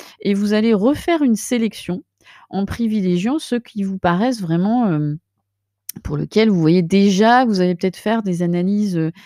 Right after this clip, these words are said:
littéraires et stylistiques. Et vous avez compris que ces autres mots vont devenir les fameuses sous-parties de vos axes d'études,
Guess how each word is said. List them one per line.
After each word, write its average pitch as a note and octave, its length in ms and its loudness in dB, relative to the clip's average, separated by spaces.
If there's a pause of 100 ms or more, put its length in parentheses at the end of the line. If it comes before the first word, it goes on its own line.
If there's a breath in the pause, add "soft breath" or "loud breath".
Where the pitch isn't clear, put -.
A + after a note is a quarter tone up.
(180 loud breath)
littéraires F3+ 520 -2
et G#3+ 80 0
stylistiques. - 840 -8
Et A3 160 2
vous F#3 180 -2
avez C#3+ 200 -2
compris C3+ 440 -8 (340 soft breath)
que F3+ 120 -4
ces E3+ 320 -6
autres A#3 320 -4
mots E3+ 260 -4 (280 soft breath)
vont G3 240 0
devenir F#3+ 460 0
les E3 120 0
fameuses G#3+ 500 -2 (140)
sous-parties - 1400 -4 (320 soft breath)
de F#3+ 440 -2
vos D#3 340 -4
axes - 360 -6 (120)
d'études, E3+ 640 -6